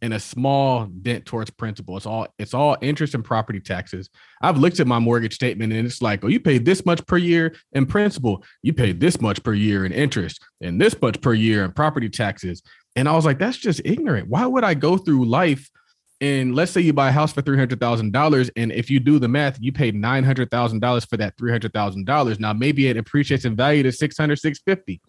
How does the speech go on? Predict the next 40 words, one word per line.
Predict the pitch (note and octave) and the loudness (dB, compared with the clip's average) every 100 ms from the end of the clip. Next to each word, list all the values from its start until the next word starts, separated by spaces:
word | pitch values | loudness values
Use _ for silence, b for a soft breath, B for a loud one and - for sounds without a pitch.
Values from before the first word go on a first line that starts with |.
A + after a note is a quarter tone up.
| _ - | _ -4
That's | D#3 | -2
still | G3+ E3 | 2 2
a | |
loss. | C3+ B3 E3+ - - - _ _ | 4 4 2 -2 -10 -20 _ _
I | C#3 | -2
don't | G#3 D3 A#2 | 0 2 2
make | E3+ F3+ A#2 | 2 0 2
moves | D#3 D#3+ C#3+ B2 - - | 4 6 4 2 -8 -6
without | B2 B2 C3+ | -4 -2 -2
applying | B2 - B2+ A#2+ | -2 -2 0 0
some | - A2+ | -2 -4
financial | A#2 A2+ A#2 A#2 G#2 | -2 -2 -2 -2 -4
intelligence | - G#2+ G2+ G2 - | -2 -4 -4 -6 -8
to | - - | -8 -6
them. | F2 E2 - | -8 -12 -12
And | F#2+ | -6
that | G#2+ | -4
just | A#2+ | -4
doesn't | B2+ C3 C#3 | -2 0 0
make | A#2 | -2
sense | G#2 D3+ | -2 -2
to | - | -2
pay | A#2+ G2+ | 0 0
nine | G#2+ A#2 | 0 0
hundred | A2+ A2 | 0 0
thousand | G#2+ G#2 G2+ | -2 -2 0
dollars | B2+ B2 | 0 0
for | A#2+ | -2
something | A#2 G#2+ | -6 -2
I | G#2+ | -4
should, | - G#2 - G#2 - - - | -2 -6 -6 -6 -8 -14 -10
for | B2 | -6
something | A2 F3+ F#3+ C#3 A#2+ | -2 -2 0 0 0
I | A2 | 0
bought | A2 C#3+ - | 2 0 -2
for | - | -6
three | B2 G#2+ | -2 -2
hundred | F#2+ F#2 | -4 -8
thousand | D2+ E2+ - | -10 -10 -12
dollars. | - A2+ - | -14 -16 -20